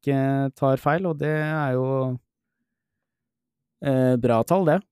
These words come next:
eh, for, eh, Brann. Så kan det bli dems, eh, tolvte spiller for å få dette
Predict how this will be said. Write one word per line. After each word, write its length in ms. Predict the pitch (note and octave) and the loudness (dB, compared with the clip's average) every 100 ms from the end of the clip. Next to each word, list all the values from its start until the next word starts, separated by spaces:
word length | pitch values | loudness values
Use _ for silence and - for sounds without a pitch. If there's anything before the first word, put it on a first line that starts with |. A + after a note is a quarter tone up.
| _ F3 | _ -4
eh, 360 | D3 C#3+ C#3+ C#3 | -2 0 0 -2
for, 260 | - C3 | -2 -2
eh, 580 | C3+ C3+ C3+ C3 C3 C3 | 0 0 0 0 -2 -2
Brann. 340 | C3 B2+ D#3 F#3 _ _ _ _ _ _ _ D3+ _ | 0 2 2 -2 _ _ _ _ _ _ _ _ _
Så 520 | D3 C3+ C3 C3 B2+ B2 _ _ - | -8 -4 -4 -4 -6 -10 _ _ -10
kan 120 | C3 | -8
det 180 | C3+ B2+ | -6 -4
bli 200 | C3 B2 | -2 0
dems, 440 | B2 B2 - - | -2 -4 -8 -8
eh, 180 | C3 B2+ | -6 -4
tolvte 380 | - C3 - B2 | -4 -4 -4 -8
spiller 340 | - A2+ A2 - _ _ _ _ _ _ _ _ _ _ _ _ _ _ _ _ _ _ _ _ _ | -6 -6 -6 -8 _ _ _ _ _ _ _ _ _ _ _ _ _ _ _ _ _ _ _ _ _
for 120 | - B2 | -10 -8
å 80 | A#2 | -4
få 160 | B2+ | -2
dette 520 | B2 - A#2+ A#2 A#2+ | -2 -4 -4 -2 -2